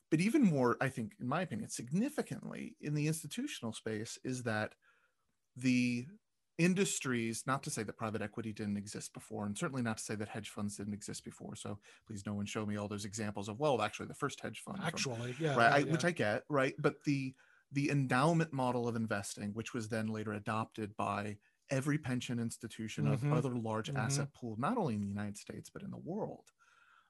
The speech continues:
Speaker 1: emerged during that period, right? And as we think about the progenitor, right, of, of endowment style investing, I mean, most people would say is David Swensen.
Speaker 2: Yeah, at
Speaker 1: Yale.
Speaker 2: Yale,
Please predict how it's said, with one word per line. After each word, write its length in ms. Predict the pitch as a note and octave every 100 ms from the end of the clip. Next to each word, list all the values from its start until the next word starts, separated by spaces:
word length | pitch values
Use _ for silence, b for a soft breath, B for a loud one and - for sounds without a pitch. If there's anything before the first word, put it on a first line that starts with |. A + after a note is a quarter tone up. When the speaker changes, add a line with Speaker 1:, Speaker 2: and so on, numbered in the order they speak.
| -
Speaker 1:
emerged 720 | C3+ B2+ A2+ G#2+ G2+ - - _ _ _ _ -
during 220 | A#2 A2+
that 200 | A2 -
period, 300 | - G3 A2+
right? 120 | -
And 100 | B2
as 160 | A#2+ A#2+
we 80 | A2
think 220 | A#2+ A2
about 360 | G#2 G#2 G#2+ - b b b
the 80 | A#2+
progenitor, 840 | C3+ A2+ B2 A#2+ A#2 A2 G#2+ G2+ _ b b G#2
right, 200 | G#2+ G#2
of, 260 | G2+ - A2+
of 200 | G#2+ -
endowment 540 | A2+ A2 G#2+ G#2+ - _ _ _
style 380 | - - A2 G#2+
investing, 760 | G#2+ C#3+ - - - D3 E3 G#2
I 40 |
mean, 140 | B2+
most 220 | A2+ A2 -
people 140 | A2
would 120 | G#2+
say 100 | G#2+
is 100 | G#2
David 220 | - G#2+
Swensen. 420 | - E3+ G#3+ - -
Speaker 2:
Yeah, 120 | F3
at 200 | C3+ F#3+
Speaker 1:
Yale. 40 | G3
Speaker 2:
Yale, 280 | D3 A#2+